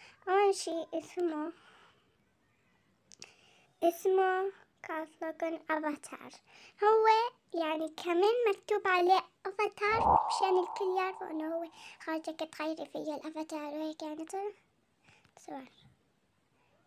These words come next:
خارجكم تغيروا وكل شي مجانا، بس اكتبوا على تري، تري.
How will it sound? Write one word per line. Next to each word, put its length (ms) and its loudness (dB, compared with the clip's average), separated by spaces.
خارجكم 460 2
تغيروا 500 2
وكل 260 -4
شي 140 -4
مجانا، 540 -2
بس 280 0
اكتبوا 560 -2
على 260 -2
تري، 320 0
تري. 360 -4